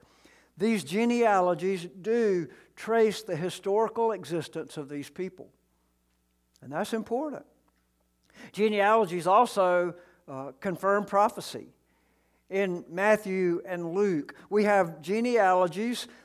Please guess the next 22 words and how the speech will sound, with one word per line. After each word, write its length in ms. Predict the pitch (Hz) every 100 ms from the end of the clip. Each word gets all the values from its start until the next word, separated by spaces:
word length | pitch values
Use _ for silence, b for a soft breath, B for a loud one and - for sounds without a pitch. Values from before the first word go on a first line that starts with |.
| B
that 180 | 190 190
go 160 | 196 196
back 400 | 190 208 220 208
and 160 | 170
trace 540 | - 214 233 240 - - b b b
the 120 | 175 170
historical 640 | 175 - 196 226 226 247
record 500 | 202 185 180 202 202
of 280 | - 175 147
Jesus 460 | 135 220 247 240 -
Christ, 560 | 247 220 180 151 -
the 80 | 190
Son 240 | - 214
of 120 | 233 185
God, 460 | 147 131 139 180 - _ _ _ _ _ _ _ _ -
back 380 | 165 196 202 -
to 320 | 202 196 180
real 400 | 151 151 180 214
people 600 | 202 208 220 214 - - _ _ _ _ _
who 120 | 160
had 320 | 170 170 147 143
real 500 | 180 208 208 202